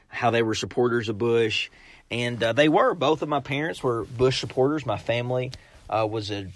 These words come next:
was Bush supporters. And it's very sad to hear about the passing of President George H W Bush, but not really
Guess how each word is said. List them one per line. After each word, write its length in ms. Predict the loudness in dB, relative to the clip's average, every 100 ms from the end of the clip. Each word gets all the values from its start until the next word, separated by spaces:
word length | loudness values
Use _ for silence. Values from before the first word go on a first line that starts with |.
| -16
was 180 | -12 -12
Bush 320 | -4 -2 -2
supporters. 600 | -4 -4 -2 -2 -4 -6 -12 -20 -20 _ -6
And 480 | -4 -4 -6 -10 -14 _ _ _ -20 -20 _ _ -2
it's 220 | -2 4
very 400 | 4 6 2 -2 _ -8
sad 460 | 0 2 2 0
to 80 | -6
hear 260 | -6 -4 -2
about 420 | 0 2 0 -2 _ -12
the 80 | -6
passing 520 | -2 -2 -2 -8 -10
of 180 | -10 -12 _ -4
President 540 | -2 0 -2 -6 -6 _
George 320 | -12 -8 -6 -6
H 180 | -6 -6
W 260 | -6 -8
Bush, 440 | -8 -8 -8 -8 -10 -16 -20 -20 -14
but 460 | 0 4 4 2 -2 _ _ _ _ _ _ _ -8
not 320 | 0 2 4
really 380 | 2 4 0